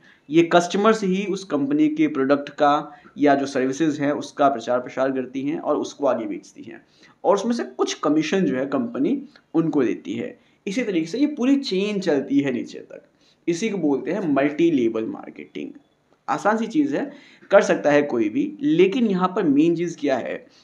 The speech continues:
जो हमको समझना है कि ये जो product है, क्या सचमुच में वो useful है,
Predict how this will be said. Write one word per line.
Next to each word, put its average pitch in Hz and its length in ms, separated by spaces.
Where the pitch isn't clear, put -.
जो 160 160
हमको 170 260
समझना 127 440
है 117 340
कि 202 60
ये 208 320
जो 262 120
product 175 540
है, 139 440
क्या 175 200
सचमुच 175 580
में 190 120
वो 185 160
useful 143 760
है, 139 440